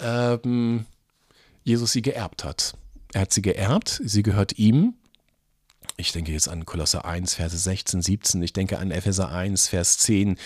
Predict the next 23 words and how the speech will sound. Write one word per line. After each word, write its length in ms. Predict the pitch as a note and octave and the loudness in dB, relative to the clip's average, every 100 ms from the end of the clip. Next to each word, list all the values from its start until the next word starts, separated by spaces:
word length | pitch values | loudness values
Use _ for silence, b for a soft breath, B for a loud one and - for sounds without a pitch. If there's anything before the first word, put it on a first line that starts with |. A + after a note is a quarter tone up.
| B B B B | B B B B
dass 200 | G2+ - | -2 0
in 220 | A#2 G2+ | 0 -4
Christus 500 | - A2+ - G#2 - | 0 0 0 0 0
Himmel 240 | A2 A2 | 2 0
und 220 | G#2 G2+ - | 0 -2 -2
Erde 280 | G2 A2 G#2 | -4 -2 -2
sozusagen 440 | G#2+ - G#2 G2 | -2 0 0 -2
untrennbar 600 | - A2+ D3 - A2+ A2 | 0 2 2 0 0 2
zu 100 | - | 0
einer 200 | G2+ G2+ | 0 -2
Einheit 300 | F#2+ G#2+ G#2+ | 0 2 2
geführt 420 | - - A2+ C3 A2+ | 0 0 2 2 2
werden. 160 | G2 | 0
Ich 80 | G2 | 2
denke 240 | G2 G#2 | 0 2
an 60 | G2+ | 2
Hebräer 480 | F#2 G2 G2+ G2+ - | 2 2 2 2 2
eins, 260 | F#2+ A2+ - | 0 0 0
die 100 | G2+ | -2
Verse 320 | G2+ G2 F#2 | -2 -2 -2
eins 280 | F#2+ G#2+ - | -2 -2 -2
und 160 | G2+ | -2
zwei, 420 | - G2+ G2 G#2+ | -2 0 0 0